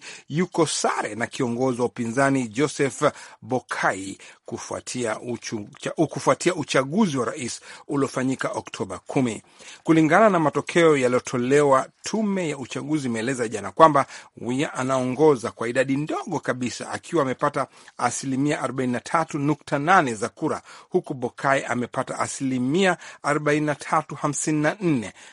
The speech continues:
baada ya asilimia sabini na tisa nukta tisa za vituo kumaliza kuhesabu kura zao. Wachambuzi wanasema matokeo yanaonyesha kwamba wanasiasa hawa wawili huenda wakalazimika kushindana kwenye duru ya pili,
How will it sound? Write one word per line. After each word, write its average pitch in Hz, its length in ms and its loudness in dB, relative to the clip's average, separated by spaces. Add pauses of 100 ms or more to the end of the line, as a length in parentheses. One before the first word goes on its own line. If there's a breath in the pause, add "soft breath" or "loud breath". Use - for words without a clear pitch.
baada 117 320 2
ya 117 80 0
asilimia 123 520 -4
sabini 123 380 -4
na 120 100 -4
tisa - 460 -4
nukta 135 340 -4
tisa - 500 -2 (340 loud breath)
za 123 140 -4
vituo 117 400 -6
kumaliza 117 540 -4
kuhesabu 110 480 -8
kura 107 220 -10
zao. 101 220 -6 (400 loud breath)
Wachambuzi 156 520 4
wanasema 120 500 2
matokeo 143 580 2
yanaonyesha 127 600 -2
kwamba 120 320 0 (300 soft breath)
wanasiasa 156 680 0
hawa 139 240 2
wawili 110 600 -2 (240 loud breath)
huenda 151 600 4
wakalazimika 117 680 -4
kushindana 135 680 0
kwenye 117 280 -6
duru 120 240 -8
ya 107 100 -8
pili, 165 360 -4